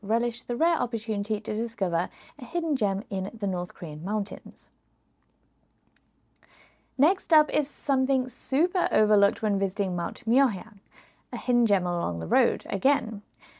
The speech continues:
For those with enough time and sense of adventure, a side trip to the Ryongmun Cave System is highly recommended. This is located just forty minutes drive from Mount Myohyang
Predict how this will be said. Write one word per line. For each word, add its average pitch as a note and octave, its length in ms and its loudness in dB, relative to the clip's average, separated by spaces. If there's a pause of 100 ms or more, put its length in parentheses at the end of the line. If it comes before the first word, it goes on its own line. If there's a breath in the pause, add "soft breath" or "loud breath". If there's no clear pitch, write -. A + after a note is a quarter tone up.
(200 loud breath)
For C#4 100 2
those D4+ 240 8
with C#4 140 2
enough C4+ 300 2
time A3+ 440 0
and C#4 460 0
sense A3+ 360 0
of G#3 60 -2
adventure, G#3 520 0
a B3+ 100 0
side B3+ 380 0
trip - 320 -4
to G#3+ 180 0
the G3+ 340 4
Ryongmun G#3 1400 0 (140)
Cave F4 500 -2
System F#3+ 600 -4
is F#3 300 -4
highly F#3 380 -6
recommended. G3+ 600 -2 (560 loud breath)
This E4 240 6
is C4+ 240 4
located B3 640 4
just A3+ 240 0
forty A#3+ 400 2
minutes G#3 420 2
drive F#3+ 440 2
from F#3+ 160 -4
Mount F#3 200 -4
Myohyang F#3 560 -4